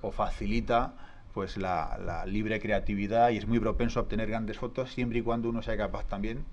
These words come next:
de digerirlas. Es cierto que en estos ambientes probablemente todo el mundo no pueda estar, pero como veis es un verdadero espectáculo. Y vemos además, pues, que esto está en plena oscuridad. Hoy seguramente está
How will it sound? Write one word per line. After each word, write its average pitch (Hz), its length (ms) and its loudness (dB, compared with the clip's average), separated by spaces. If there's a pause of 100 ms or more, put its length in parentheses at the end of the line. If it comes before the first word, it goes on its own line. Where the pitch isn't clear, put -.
de 101 120 0
digerirlas. 95 640 -2
Es 90 120 -2
cierto 123 380 -2 (300)
que - 60 -6
en 107 80 -2
estos 110 260 -8
ambientes 107 400 -2
probablemente 101 400 -2
todo 110 220 0
el 107 40 0
mundo 117 220 0
no 107 140 -2
pueda 98 180 2
estar, - 300 2 (340)
pero 107 160 0
como 107 220 0
veis 139 320 2 (340)
es 123 180 2
un 120 100 2
verdadero 113 200 6
espectáculo. 101 640 0
Y 123 100 2
vemos 131 260 4
además, 151 440 4 (120)
pues, 113 140 0
que - 80 -4
esto 104 320 -4
está 143 420 4
en 104 220 2
plena 131 640 2 (220)
oscuridad. 123 640 2
Hoy 110 120 2
seguramente 117 540 4
está 120 320 2